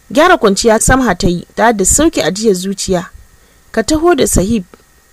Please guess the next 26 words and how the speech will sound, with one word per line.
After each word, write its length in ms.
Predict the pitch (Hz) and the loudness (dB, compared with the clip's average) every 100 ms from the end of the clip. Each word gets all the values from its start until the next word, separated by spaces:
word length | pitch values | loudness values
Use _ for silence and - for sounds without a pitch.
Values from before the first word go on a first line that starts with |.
| _ - | _ -10
ki 100 | 208 | -6
zaɓi 300 | 196 185 - | 0 0 0
ɗaya, 360 | 214 233 220 214 - - - | 2 2 2 0 -2 -4 -2
ni 200 | 226 277 | 0 2
zan 200 | 285 214 | 0 0
zo 160 | 202 | -2
ko 160 | 202 214 | -2 -2
Sahib." 360 | - 185 190 180 - _ _ _ _ _ _ - | -2 -2 -4 -8 -12 _ _ _ _ _ _ -4
"Sahib 400 | - 233 311 214 | -2 0 0 0
ya 140 | 165 | 0
zo." 240 | 185 185 - - - - | 0 -2 -2 -4 -8 -6
"Lallai 300 | 233 302 381 | 2 6 6
Sahib 400 | - 254 220 208 - _ | 6 4 2 -2 -6 _
ba 120 | 185 185 | -4 0
ƙaramin 340 | 208 277 294 | 0 2 0
ɗan 180 | - 262 294 | 0 -2 -2
iska 300 | - 226 202 | -4 -2 0
ba 80 | 214 | 0
ne 140 | 202 | 0
wallahi," 560 | 175 170 185 185 190 170 - - | -2 -2 -2 -2 -4 -8 -10 -6
ta 80 | 220 | -2
yi 120 | 240 | 0
kwaɓa. 400 | - - 208 214 - - _ _ _ _ _ _ _ _ - | -2 -4 -2 -2 -4 -8 _ _ _ _ _ _ _ _ -4
"Wayyo, 640 | 254 277 202 285 254 185 | -2 0 0 2 2 0
sannu 360 | - 226 233 302 | -2 0 0 2
Samha." 440 | 339 330 254 | 2 2 -2